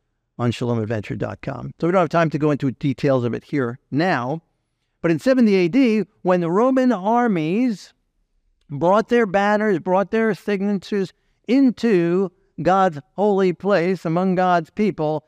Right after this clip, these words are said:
it was a sign to believers, "This is the moment we need to get out," and they fled. And Yeshua encouraged them to flee, and that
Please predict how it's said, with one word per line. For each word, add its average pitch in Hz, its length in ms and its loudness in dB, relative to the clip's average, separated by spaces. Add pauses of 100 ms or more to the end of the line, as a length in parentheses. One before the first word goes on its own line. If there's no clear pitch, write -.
(120)
it 165 60 -6
was 160 120 0
a 147 120 -2
sign 240 500 0
to 196 100 -4
believers, 175 640 0 (200)
"This 196 220 2
is 190 220 2
the 175 80 2
moment 165 320 0
we 156 160 0
need 147 220 0
to 151 60 -2
get 131 180 -2
out," 123 280 -2
and 131 160 -2
they 120 140 -2
fled. - 540 -10 (1700)
And 135 100 -4
Yeshua 165 360 0
encouraged 175 460 0
them 143 280 0 (380)
to 143 140 -2
flee, 139 600 -2 (1800)
and 127 140 -2
that 131 180 -4